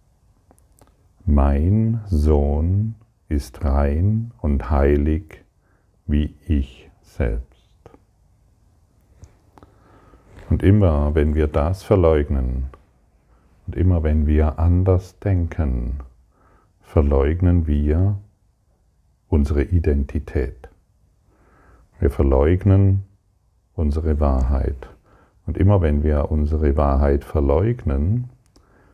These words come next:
befinden wir uns in Angst und Unsicherheit.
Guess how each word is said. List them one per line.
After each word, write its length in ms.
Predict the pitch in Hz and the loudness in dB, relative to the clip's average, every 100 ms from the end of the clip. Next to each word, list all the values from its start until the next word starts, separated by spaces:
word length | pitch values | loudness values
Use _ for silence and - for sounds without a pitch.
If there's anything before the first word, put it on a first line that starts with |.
| _ - | _ -4
befinden 580 | - - 110 120 78 | -4 0 0 2 0
wir 380 | 71 76 80 101 | 0 0 0 -2
uns 400 | - 85 92 98 | 0 2 2 0
in 280 | - 76 71 | -2 -2 -2
Angst 800 | - 64 80 127 - _ _ - - - - - - - | -2 -2 -2 -6 -10 _ _ -20 -20 -20 -20 -18 -16 0
und 280 | 98 98 | 2 2
Unsicherheit. 1000 | 101 101 85 80 62 65 62 65 65 - | 2 2 2 -2 -4 -6 -6 -6 -8 -12